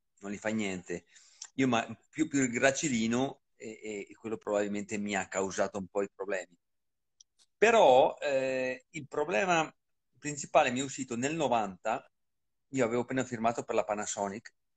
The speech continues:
ero in Messico con la mia fidanzata, che è mia moglie, eravamo in vacanza, c'era il mio compagno di squadra Zen, e mi ricordo saltare nelle onde del mare,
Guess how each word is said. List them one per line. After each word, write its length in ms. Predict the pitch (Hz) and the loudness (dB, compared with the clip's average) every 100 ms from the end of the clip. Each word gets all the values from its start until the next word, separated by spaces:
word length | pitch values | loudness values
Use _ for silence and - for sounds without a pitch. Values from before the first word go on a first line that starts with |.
| _ _ _ _ _ _ _ | _ _ _ _ _ _ _
ero 600 | 120 135 131 131 123 - - _ | 2 4 4 4 2 -4 -20 _
in 140 | 127 113 | -4 0
Messico 420 | 127 147 185 165 | 2 2 0 -2
con 280 | - 110 104 | -2 -2 -2
la 340 | 101 98 95 | -2 -2 -2
mia 140 | 95 92 | -6 -8
fidanzata, 560 | 98 95 95 101 127 | -6 -8 -2 0 0
che 120 | 113 | -2
è 60 | 95 | -4
mia 220 | 101 95 95 | -6 -10 -6
moglie, 480 | 90 90 110 143 _ _ _ _ _ | -6 -4 -6 -8 _ _ _ _ _
eravamo 400 | 110 110 117 120 | 0 2 2 0
in 100 | 101 | -2
vacanza, 640 | 104 98 101 120 - 101 | -4 -2 -2 0 0 0
c'era 220 | - 101 | -2 -2
il 60 | 101 | -2
mio 140 | 101 | -4
compagno 500 | - 104 - 101 98 | -6 -12 -6 -4 -4
di 160 | 95 98 | -8 -8
squadra 420 | - 98 107 110 | -4 -2 0 -2
Zen, 380 | 101 98 107 151 _ - - _ _ _ | 0 -2 -2 -6 _ -20 -20 _ _ _
e 400 | - 240 180 131 139 | -2 2 4 2 -2
mi 120 | 160 | -4
ricordo 520 | 180 - 139 139 170 | -2 2 2 2 -2
saltare 420 | 139 139 - 220 | 0 -2 0 0
nelle 340 | 165 135 127 117 | 2 0 0 -2
onde 280 | 156 151 117 | -2 -2 0
del 180 | 147 | 0
mare, 500 | 131 104 90 113 - | 0 -2 -2 -4 -6